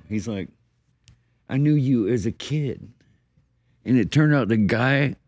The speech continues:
I had been working for that owned all these clubs was my dad's funder for his topless bar.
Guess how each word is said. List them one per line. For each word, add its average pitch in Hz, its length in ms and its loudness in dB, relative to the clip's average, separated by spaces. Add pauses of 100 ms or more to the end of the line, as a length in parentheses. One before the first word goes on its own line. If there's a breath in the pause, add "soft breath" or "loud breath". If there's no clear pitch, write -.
(120)
I 120 160 2
had 117 240 4
been 107 260 4
working 113 800 4
for 98 480 2
that 107 180 0
owned 123 260 6
all 120 200 4
these 113 240 4
clubs 101 600 2 (360 soft breath)
was 117 240 2
my 113 220 0
dad's 110 640 -2 (140)
funder 110 840 2 (560 soft breath)
for 117 160 2
his 127 160 4
topless 131 480 2
bar. 80 480 -2